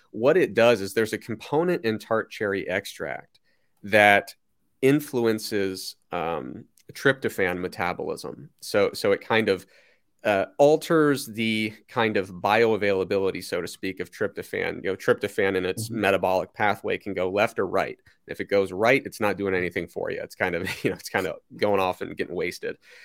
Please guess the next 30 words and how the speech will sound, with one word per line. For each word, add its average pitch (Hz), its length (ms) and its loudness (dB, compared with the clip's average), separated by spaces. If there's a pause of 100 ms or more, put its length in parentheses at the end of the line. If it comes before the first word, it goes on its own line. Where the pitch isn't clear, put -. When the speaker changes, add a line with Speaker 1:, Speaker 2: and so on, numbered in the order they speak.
(260)
Speaker 1:
And 117 120 2
so 127 420 8
there's 120 200 4
a, 117 140 8
a 107 80 2
component 143 500 2
of 113 120 -2
tart 107 260 0
cherry 104 320 0
extract 92 500 -4
that 95 120 2
actually 95 320 -2
kind 98 240 -4
of 95 100 -8
nudges 113 540 2
it 98 200 0 (300)
toward 131 380 -2
the 113 80 -2
pathway 101 760 -2 (240)
where 104 140 2
it's 95 120 0
going 101 260 0
to 98 60 -4
facilitate 98 680 -4
serotonin 95 840 -4
and 87 100 -8
melatonin 90 840 -6
synthesis - 720 -8
endogenously. 107 540 0
Speaker 2:
Mm-hmm. - 320 -10